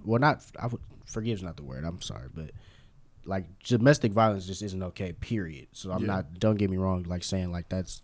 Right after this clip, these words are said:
Speaker 1: people, sh-, it should just be that easy to get back. But I think it's just a clear discrepancy when it comes to black athletes and white athletes, and when they mess up, they get, like,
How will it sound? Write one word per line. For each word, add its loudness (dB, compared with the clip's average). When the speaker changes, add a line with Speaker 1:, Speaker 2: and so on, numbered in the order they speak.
Speaker 1:
people, -4
sh-, -16
it -6
should -8
just -8
be -6
that -4
easy -4
to -10
get -8
back. -4
But -6
I -4
think -6
it's -6
just -10
a -12
clear -4
discrepancy -6
when -8
it -10
comes -4
to -8
black -2
athletes -6
and -8
white 2
athletes, -6
and -8
when -10
they 0
mess -2
up, -4
they -4
get, -6
like, -10